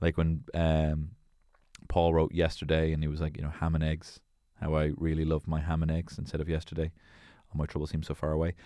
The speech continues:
So I like listening to Now and Then, and I like thinking about how if he had finished the song, one of my greatest thought, uh, one, one of my, you know, when I'd like to stare off into space and think about the Beatles is I like to think about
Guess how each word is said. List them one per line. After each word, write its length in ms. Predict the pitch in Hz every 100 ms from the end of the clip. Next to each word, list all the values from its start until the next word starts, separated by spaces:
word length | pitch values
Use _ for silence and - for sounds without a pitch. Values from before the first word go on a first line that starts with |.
| - -
So 360 | - 127 - -
I 120 | 98 110
like 200 | 117 117
listening 240 | 107 104
to 80 | -
Now 140 | 104
and 80 | 98
Then, 140 | 104 90
and 80 |
I 60 | 87
like 160 | 90 - _ -
thinking 220 | - 101 85
about 220 | 82 78 -
how 760 | 80 82 85 82 80 80 80 78
if 340 | 87 82 - _ _ _ _ - -
he 120 | 90
had 120 | 90 -
finished 280 | 92 85
the 80 | 87
song, 260 | 92 87 78 - _ _ _ - -
one 280 | 98 120
of 40 | 156
my 100 | 131
greatest 560 | 113 117 98 - - - - _ _ _ _
thought, 440 | - - - 98 -
uh, 60 | 101
one, 240 | 104 101
one 120 | 113
of 60 | 131
my, 300 | 120 101 90 - _ _ _ _
you 120 | - 90
know, 100 | 85
when 160 | 95
I'd 80 | 90
like 120 | 87
to 80 | 92
stare 280 | - 95 92
off 140 | 85
into 180 | 85 80
space 320 | - 90 87
and 100 | 80
think 160 | - 82
about 140 | 82
the 60 | 76
Beatles 340 | 85 82 78
is 140 | 78 80
I 60 |
like 140 | 82 82
to 60 |
think 140 | - 82
about 260 | 82 80